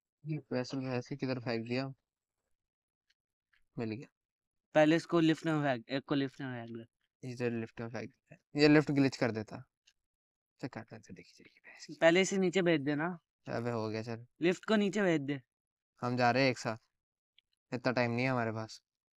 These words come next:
Speaker 1: कि लिफ्ट को भेजे फिर अपने जाए। तो पहुंच गया यार। ग्लिच सही कर दिया, पहले एक बहुत बड़ा ग्लिच था ये। नौ जीबी की वीडियो बन गई ओए। कोई बात नहीं, एडिटिंग में बहुत कटिंग आएगी।
Speaker 2: सारे ड्रामे हैं।
Speaker 1: तो शॉर्ट्स भी बन जाएंगे।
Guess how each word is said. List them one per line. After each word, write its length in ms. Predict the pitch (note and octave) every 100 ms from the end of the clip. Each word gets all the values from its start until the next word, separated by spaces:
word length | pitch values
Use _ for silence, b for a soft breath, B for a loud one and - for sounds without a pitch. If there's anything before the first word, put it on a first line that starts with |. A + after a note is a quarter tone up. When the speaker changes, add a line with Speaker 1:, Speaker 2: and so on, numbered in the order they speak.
| _
Speaker 1:
कि 60 | B2
लिफ्ट 240 | A#2 -
को 120 | B2+
भेजे 260 | A#2+ A#2 A#2+
फिर 160 | A#2+
अपने 260 | A2+ A#2+ A2+
जाए। 160 | G#2+ A#2 _ _ _ _ _ _
तो 60 | D3+
पहुंच 200 | C#3+ A#2
गया 200 | A2+ G#2+
यार। 280 | A2+ B2+ A#2 _ _ -
ग्लिच 220 | B2+ C3
सही 180 | - C3+
कर 140 | B2
दिया, 100 | A2+
पहले 280 | A2+ B2 C3
एक 100 | B2+
बहुत 140 | B2
बड़ा 160 | A#2 B2
ग्लिच 300 | A2+ A2 -
था 40 | A2
ये। 100 | G#2+ _ _ _ _ _ _ _ -
नौ 260 | C#3 D3+ F3+
जीबी 260 | E3 F3
की 80 | F#3
वीडियो 200 | F#3+ G3+
बन 160 | G#3 G#3+
गई 80 |
ओए। 200 | B3 A#3+ G#3+ - _ _ _ _ _ _ _ _ _ _ _
कोई 100 | B2
बात 160 | A#2 A2+
नहीं, 100 | C#3
एडिटिंग 280 | A#2 A#2+ B2
में 100 | C3
बहुत 180 | A#2+
कटिंग 300 | C3+ A#2+ A#2
आएगी। 240 | A2+ D3+ D3 - _ _ _ _ _ _ _ _ _ _ _ _ _ _ _ _ _ _ _
Speaker 2:
सारे 300 | - B2 C#3
ड्रामे 460 | C3 C3 B2+ B2 B2+
हैं। 440 | B2+ C3 _ A#2+ A#2+ _ _ _ _ _ _ _ -
Speaker 1:
तो 80 |
शॉर्ट्स 300 | C#3+ C3+ C3
भी 80 | F3
बन 120 | E3+
जाएंगे। 300 | C#3 C3+ E3